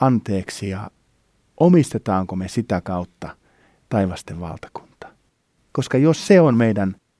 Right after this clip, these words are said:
elämässä kunnossa, niin meidän ei tarvitse pelätä. Meidän ei tarvitse tietää, vaan me saadaan niin kuin pienet lapset luottaa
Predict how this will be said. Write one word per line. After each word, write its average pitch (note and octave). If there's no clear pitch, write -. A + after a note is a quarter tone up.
elämässä A2
kunnossa, G2+
niin F#2
meidän A#2+
ei D3+
tarvitse F#2
pelätä. F2+
Meidän A#2+
ei D3
tarvitse G2+
tietää, -
vaan B2+
me B2+
saadaan B2
niin A#2+
kuin -
pienet C#3+
lapset -
luottaa G2+